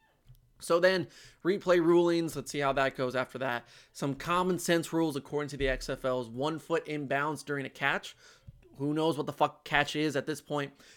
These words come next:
but it's the college rule to where you don't need two foot or two feet inbounds. You only need one foot, which is nice because it just allows for more amazing catches overall. And y-, if you get two feet down, cool.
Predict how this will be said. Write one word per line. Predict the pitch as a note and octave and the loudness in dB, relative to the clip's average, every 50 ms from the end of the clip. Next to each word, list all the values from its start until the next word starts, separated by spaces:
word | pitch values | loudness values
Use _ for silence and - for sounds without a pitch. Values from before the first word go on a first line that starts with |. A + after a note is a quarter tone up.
| - - | -8 -2
but | C#3 C3+ | -2 -2
it's | B2+ - | -2 -2
the | - C#3 | -6 -8
college | - - - D3+ E3 F3 F3+ E3+ B2+ C3+ | -6 -2 2 4 6 6 6 4 2 -2
rule | D3+ E3 E3+ E3+ D#3+ | -2 -2 -2 -2 -2
to | - C3+ | -6 -6
where | C3+ C#3 | -6 -4
you | C3+ C3+ | -2 -2
don't | D3+ D3 C#3+ | -2 -4 -4
need | C#3 D3 C#3+ C3+ C#3 - | -6 -8 -8 -10 -10 -12
two | - - E3 F3 F#3 F3 | -10 -6 -6 -4 -6 -6
foot | - - G3 G3+ G3+ - - _ _ _ _ _ _ - | -2 0 0 0 0 -2 -6 _ _ _ _ _ _ -6
or | - C#3 C3 | -4 -2 -2
two | - - - F#3 F#3 | -2 -4 -4 -4 -4
feet | - - G3+ F#3+ F#3 - _ - | -4 -6 -6 -6 -6 -8 _ -6
inbounds. | E3+ E3 E3 D3 E3 E3+ E3+ F3 D3 | -6 -4 -2 0 2 2 2 0 -2
You | D3+ C#3+ C#3 | -4 -6 -6
only | C#3 C#3+ C3+ | -4 -6 -6
need | C3+ C3 A#2+ A#2+ | -6 -8 -8 -6
one | B2 C#3 D3 D3+ C#3+ | -4 -4 -4 -4 -6
foot, | - - D#3 D3+ D3 C3+ - - - - _ _ _ - | -6 -4 -2 -2 -2 -4 -6 -14 -20 -20 _ _ _ -12
which | C#3+ C3+ | -10 -8
is | C#3+ B2+ C#3 | -8 -6 -2
nice | D3+ E3 E3+ E3+ E3 - - | 0 2 2 2 2 -2 -6
because | - C#3+ C3+ - D3 C3 C3 B2 - - _ _ _ _ _ _ - | -10 -10 -8 -4 -4 -2 -2 -4 -8 -14 _ _ _ _ _ _ -4
it | D3+ E3 | -2 -2
just | F3 E3+ - - - - | -2 -2 -4 -6 -2 0
allows | D#3+ E3+ F3 E3+ E3 D#3 - | 4 6 6 6 6 6 2
for | D3 | -2
more | D3 D3 D3+ D3+ D3 | -4 -4 -2 0 0
amazing | C#3 C3+ C#3+ C#3+ B2+ C3+ A#2 | 0 0 0 -2 -2 -6 -10
catches | - - D3 C#3+ C#3 - D3 C3 B2+ | -6 -2 -2 0 0 -2 -4 -6 -6
overall. | B2 A#2+ A2+ A2+ A2+ C3+ D3+ E3 E3 D#3+ D#3 - - - - - - _ _ - | -6 -8 -8 -8 -4 0 2 2 2 2 0 -4 -8 -20 -20 -20 -20 _ _ -6
And | D3+ D#3 D#3+ D#3+ D#3 D3+ D3 - - _ _ _ _ _ _ _ _ _ _ _ _ _ _ - | -4 -2 -2 0 -2 -2 -4 -6 -12 _ _ _ _ _ _ _ _ _ _ _ _ _ _ -4
y-, | E3 E3 E3+ E3 | 0 0 0 0
if | D#3+ C#3+ | 0 -2
you | E3 D#3 | 0 2
get | D3+ F3 E3 - - - | 4 4 4 2 -2 -6
two | - E3+ E3+ F3+ F3+ F3 | 0 0 2 2 2 0
feet | F3 F#3 F3+ - | -2 -6 -4 0
down, | D#3+ E3+ E3+ E3+ F3 F3+ F3+ - - - | 2 2 4 4 2 0 -2 -4 -8 -12
cool. | - - F3 F3 F3+ F#3 F#3+ G3 G3 G3 | -6 0 2 4 6 8 6 6 4 -2